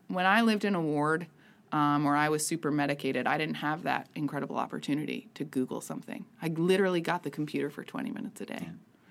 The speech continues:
Speaker 1: Um,
Speaker 2: It
Speaker 1: so
Speaker 2: sounds like the, the image of someone who, who, who is blind and can now see, and
Speaker 1: Totally.
Speaker 2: everything is,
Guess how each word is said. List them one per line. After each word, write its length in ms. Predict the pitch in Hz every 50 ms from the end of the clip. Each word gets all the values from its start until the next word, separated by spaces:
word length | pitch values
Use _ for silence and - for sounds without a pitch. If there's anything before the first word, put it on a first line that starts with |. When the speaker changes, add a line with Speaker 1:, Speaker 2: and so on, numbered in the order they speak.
| - - - _ _ - - -
Speaker 1:
Um, 400 | - 156 147 147 151 156 156 156 -
Speaker 2:
It 80 | - -
Speaker 1:
so 60 | 165
Speaker 2:
sounds 360 | 160 160 104 104 113 110 110 104
like 180 | 98 90 - -
the, 220 | 82 76 76 -
the 200 | - 80 80 - -
image 320 | 80 92 87 82 78 -
of 180 | 82 71 67 -
someone 300 | - - 90 90 85 82
who, 300 | 87 82 76 - - - -
who, 300 | 92 87 82 80 80 - - -
who 100 | 85 85
is 100 | 80 -
blind 380 | 67 64 85 85 87 90 85 78
and 240 | 76 69 71 - -
can 160 | - 80 73
now 220 | 76 82 82 78
see, 340 | 73 - - 101 85 71 - - - - - - - _ -
and 100 | - 76
Speaker 1:
Totally. 200 | - - 69 98
Speaker 2:
everything 420 | 95 90 90 78 - 76 73 73 -
is, 460 | 76 71 67 64 - - - -